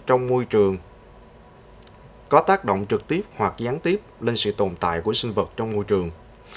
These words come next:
Nhân tố sinh thái được phân thành hai dạng, đó là nhân tố vô sinh và nhân tố hữu sinh. Nhân tố vô sinh đó là thế giới vô cơ trong môi trường, ví dụ như là nhiệt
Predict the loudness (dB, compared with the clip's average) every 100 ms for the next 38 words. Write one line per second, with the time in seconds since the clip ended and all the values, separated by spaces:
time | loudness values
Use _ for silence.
0 | -18 -20 -16 0 6 6 6 4 4 4
1 | 0 0 -2 -2 0 0 2 0 0 0
2 | -2 -2 -2 0 0 0 -4 -4 -2 0
3 | 0 0 -2 2 2 2 0 0 0 0
4 | -4 -4 -2 0 0 2 2 0 2 2
5 | 0 -2 -20 -20 -20 -20 -20 -20 -2 2
6 | 4 4 2 4 2 2 0 -2 -6 -4
7 | 0 0 -2 -2 2 4 4 0 4 4
8 | 6 4 4 4 0 -6 -4 0 2 0
9 | 4 4 4 0 -12 -6 2 4 4 2
10 | -2 -2 -2 -2